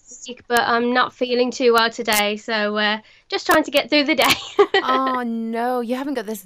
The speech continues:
Speaker 2: dreaded cold that everybody's got at the moment, have you?
Speaker 1: Oh, I've got something nasty. I woke up with a, a sore throat, and I don't usually get ill, so when I do, it's really bad. So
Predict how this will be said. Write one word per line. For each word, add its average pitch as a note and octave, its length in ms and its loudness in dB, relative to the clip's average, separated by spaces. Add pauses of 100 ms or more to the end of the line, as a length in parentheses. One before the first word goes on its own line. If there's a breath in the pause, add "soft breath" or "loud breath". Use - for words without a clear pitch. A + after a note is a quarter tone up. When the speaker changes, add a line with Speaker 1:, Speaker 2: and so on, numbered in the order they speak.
Speaker 2:
dreaded G#3 580 -6
cold G3+ 500 -10
that F#3 120 -10
everybody's F3+ 480 -10
got F3 300 -8
at - 60 -14
the - 40 -10
moment, E3+ 300 -8
have G#3+ 180 -6
you? E3 300 -8 (1000)
Speaker 1:
Oh, B3+ 60 -12
I've B3+ 300 -4
got D4 220 0
something A#3+ 440 -8
nasty. A3 460 -2
I A#3 60 0
woke C4 340 2
up A#3 140 -2
with A3+ 220 -2
a, A3+ 360 2
a A#3+ 80 -6
sore A#3 380 -2
throat, G#3+ 540 0
and A3 380 -2 (260 loud breath)
I C4+ 100 4
don't D#4 200 4
usually C4 300 -4
get B3 300 -2
ill, E4 240 -2
so C4 180 -6
when A#3+ 180 0
I A#3 100 2
do, G#3+ 500 2
it's - 240 -10
really A3 260 -2
bad. G#3 420 2
So G3+ 400 -6